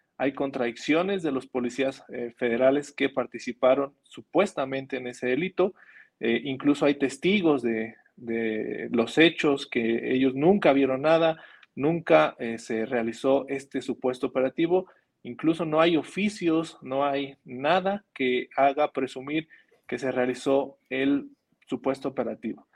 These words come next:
Además, Eric y Verónica fueron detenidos un día antes de que fueran puestos a disposición del Ministerio Público. Es decir, durante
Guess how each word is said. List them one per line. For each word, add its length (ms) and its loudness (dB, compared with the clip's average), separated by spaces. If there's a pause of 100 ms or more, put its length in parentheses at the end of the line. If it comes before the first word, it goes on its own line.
(220)
Además, 640 0 (140)
Eric 340 0
y 80 -2
Verónica 760 0
fueron 300 0
detenidos 560 -2
un 160 -6
día 240 4
antes 440 -6 (140)
de 160 -4
que 100 -8
fueran 300 0
puestos 340 -4
a 40 2
disposición 560 -4
del 140 0
Ministerio 460 0
Público. 400 -4 (400)
Es 140 2
decir, 320 4
durante 560 2